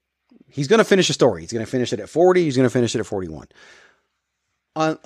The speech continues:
but based on, on the Rollins promo, I think there, if they were to have Cody challenge for Rollins' title, to me, Cody and the W W E would sell that as him finishing the story.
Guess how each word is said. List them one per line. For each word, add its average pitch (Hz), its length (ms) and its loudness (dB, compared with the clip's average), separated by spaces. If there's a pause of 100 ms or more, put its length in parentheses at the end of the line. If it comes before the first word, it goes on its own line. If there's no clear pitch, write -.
but 190 340 2 (120)
based 160 300 2
on, 185 320 2
on 165 140 2
the 165 80 2
Rollins 170 440 0
promo, 113 680 -6 (1300)
I 143 160 0
think 202 380 -2
there, 160 180 -4 (240)
if 214 220 2
they 208 220 2
were 190 240 2
to 185 100 2
have 165 320 -2
Cody 160 300 -2
challenge 156 420 -2
for 139 100 -10
Rollins' 131 380 -2
title, 110 460 -8 (380)
to 156 140 -2
me, 151 580 0 (340)
Cody 175 480 2
and 143 100 0
the 143 80 0
W 139 220 0
W 135 100 -4
E - 20 -4
would 123 160 -6
sell 127 300 0
that 110 200 -2
as 101 120 -8
him 110 200 -8
finishing 98 360 -14
the 82 60 -16
story. - 340 -20